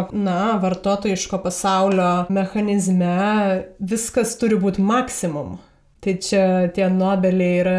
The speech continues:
vienas pavyzdys, bet, e, bet kur kitur, e, tu turi siekti maksimumo. Tai tuomet tie visi, vat, nedideli dalykai, žinai, ir tas grožis,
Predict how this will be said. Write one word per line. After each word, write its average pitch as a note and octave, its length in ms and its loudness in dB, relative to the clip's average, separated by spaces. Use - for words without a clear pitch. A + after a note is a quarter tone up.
vienas C#4 400 0
pavyzdys, F#3+ 640 2
bet, F3+ 380 0
e, F#3 320 4
bet F#3+ 320 -4
kur A3+ 160 0
kitur, A#3+ 640 2
e, F#3+ 800 0
tu A3 260 -2
turi A3 180 0
siekti G3+ 460 -2
maksimumo. G3+ 720 -2
Tai F3+ 160 -4
tuomet F#3+ 540 0
tie G3+ 180 2
visi, F#3+ 480 -2
vat, F3 180 0
nedideli F#3 720 2
dalykai, F3 540 0
žinai, F#3 320 0
ir F#3 100 2
tas F#3+ 220 0
grožis, F#3 720 0